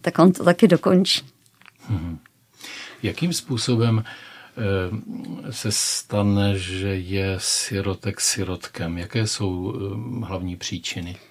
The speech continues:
Speaker 1: Hlavní příčina je to, že ta matka zemře při porodu.
Speaker 2: Mhm, mhm. A ten tatínek, eh,
Speaker 1: Ten
Speaker 2: buď
Speaker 1: se
Speaker 2: to
Speaker 1: neumí
Speaker 2: nezvládá,
Speaker 1: starat, ten
Speaker 2: nebo
Speaker 1: prostě
Speaker 2: se, aha.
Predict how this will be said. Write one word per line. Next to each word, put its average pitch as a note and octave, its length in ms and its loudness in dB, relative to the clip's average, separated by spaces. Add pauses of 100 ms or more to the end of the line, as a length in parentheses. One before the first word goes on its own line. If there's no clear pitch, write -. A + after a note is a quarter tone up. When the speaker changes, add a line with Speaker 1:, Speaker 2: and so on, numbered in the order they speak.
(120)
Speaker 1:
Hlavní F#3 360 4
příčina G3+ 460 4
je G3+ 80 4
to, G3+ 120 0
že G3 120 2
ta F#3+ 100 0
matka F#3+ 420 2
zemře F3+ 380 2
při - 180 -4
porodu. E3 460 -4 (720)
Speaker 2:
Mhm, G#2+ 600 -10
mhm. G2 360 -6 (120)
A G#2+ 80 -8
ten G#2 200 0
tatínek, F#2+ 580 -2
eh, - 40 -4 (540)
Speaker 1:
Ten F#3+ 140 4
Speaker 2:
buď F3+ 80 8
Speaker 1:
se G3+ 100 2
Speaker 2:
to F#3 60 8
Speaker 1:
neumí F3+ 200 8
Speaker 2:
nezvládá, F3+ 320 4
Speaker 1:
starat, E3 220 2
ten - 100 4
Speaker 2:
nebo F#3 60 6
Speaker 1:
prostě - 300 2
Speaker 2:
se, - 60 2
aha. G#2 160 -6